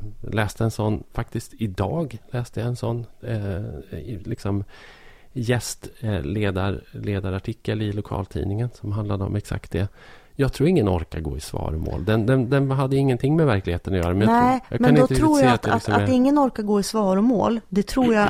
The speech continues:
Speaker 1: <clears throat>
Speaker 2: är av samma orsak som jag tror att det här inte är en fråga som ens Centerpartiet, eh, vinner så jättemånga väljare med. Alltså, de kan, det, det är s-, absolut säkert ett sätt för Centerpartiet att behålla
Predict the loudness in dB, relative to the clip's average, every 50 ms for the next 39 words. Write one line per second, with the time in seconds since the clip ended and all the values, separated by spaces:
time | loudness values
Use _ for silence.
0 | 2 0 -4 -6 -2 2 4 4 4 4 4 4 2 2 2 2 2 4 4 2
1 | 2 0 0 0 -2 0 2 2 2 2 0 -2 -4 0 2 2 4 4 4 4
2 | 4 4 4 2 2 -2 -8 -6 -2 -2 0 2 2 2 2 0 0 -2 -2 -2
3 | -4 -6 -8 -6 -4 -4 -2 0 0 0 0 0 0 0 0 0 -2 -2 -2 -2
4 | -2 -2 -2 -2 -2 0 0 0 -2 -2 -4 -4 -4 -4 -4 -2 -2 0 0 0
5 | 0 -2 -4 -8 -10 -12 -10 -6 -4 -2 -2 -2 -2 -4 -6 -8 -8 -6 -6 -6
6 | -4 -4 -2 -2 0 0 -2 -2 -6 -12 -20 -20 -20 -20 -20 -20 -20 -20 -20 -20
7 | -20 -20 -20 -20 -20 -20 -20 -14 _ -6 -4 -2 -2 -2 -2 -4 -4 -2 0 0
8 | 2 2 2 2 0 0 -2 -4 -6 -2 -2 -2 -2 -2 -6 -6 -4 -4 -2 -2
9 | -2 -2 -2 0 -2 0 0 0 0 0 0 0 0 -2 -2 -4 -2 0 0 0
10 | 0 0 -2 -2 -2 -4 -6 -10 -18 -20 -18 -4 -2 -2 -2 0 0 0 0 0
11 | 0 -2 -6 -6 -4 -4 -4 -4 -4 -2 0 0 2 2 2 2 0 -2 -2 -2
12 | -2 -2 -2 -4 -6 -6 -6 -6 -6 -6 -6 -6 -6 -6 -4 -2 0 0 0 -2
13 | -4 -4 -6 -6 -4 -4 -2 -2 0 0 -2 -2 -4 -6 -8 -6 -2 0 0 0
14 | 0 0 0 2 2 2 2 2 0 0 0 0 0 -2 -4 -6